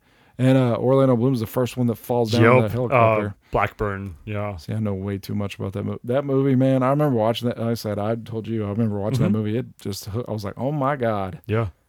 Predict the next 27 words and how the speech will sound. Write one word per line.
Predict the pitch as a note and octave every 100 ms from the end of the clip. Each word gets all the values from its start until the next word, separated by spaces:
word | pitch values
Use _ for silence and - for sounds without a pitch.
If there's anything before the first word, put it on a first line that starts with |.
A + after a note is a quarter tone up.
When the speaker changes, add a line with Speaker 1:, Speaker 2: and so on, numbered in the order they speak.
| _
Speaker 1:
I | -
never | G2 G#2 A2+
wanna | A2+ A2+
join | A2+ A2+
the | A2
military. | G#2+ G2 G2+ G2 G2 F#2+
Speaker 2:
Yep. | G#2+ G2 A#2+ - _ _ _
Yeah, | A#2
I | G#2+
watched | A2 B2
it. | B2+
Speaker 1:
Holy | A2+ A2+
Speaker 2:
I, | C3
I |
Speaker 1:
shit. | A#2 A#2
Speaker 2:
totally | A2 B2 B2 G#2+ _ _ -
forgot | - A#2+ A2
everything | G2+ G#2+ B2+
he |
said | A2 C3
about | B2 A2+
it, | G#2+ G2+
and | G#2
I |
was | G#2
just | G#2+
like, | A2+